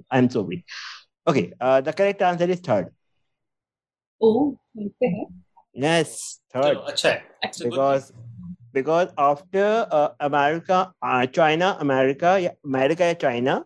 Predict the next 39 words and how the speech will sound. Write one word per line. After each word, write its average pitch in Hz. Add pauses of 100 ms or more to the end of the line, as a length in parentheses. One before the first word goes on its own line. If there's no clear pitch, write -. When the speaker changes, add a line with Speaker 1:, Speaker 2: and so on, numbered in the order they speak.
(160)
Speaker 1:
उसके 139
बाद 139
India। 107 (1300)
और 131
ये 147
मेरे 151
को 156
जब 143
पता 151
लगा 147
तो 156
मेरे 135
को 143
भी 147
बहुत 139
अच्छा -
लगा 131
सुन 127
के 143
कि -
at 131
least, 160
uh, -
there 131
are 139
people 156
who 151
are 139
just 143
donating 147 (400)
organs। 131 (340)
Speaker 3:
Absolutely। 127
Speaker 1:
Otherwise 160 (200)
ये 165
बहुत, 147 (540)
uh, 139
you 147
know, 185
uh, 135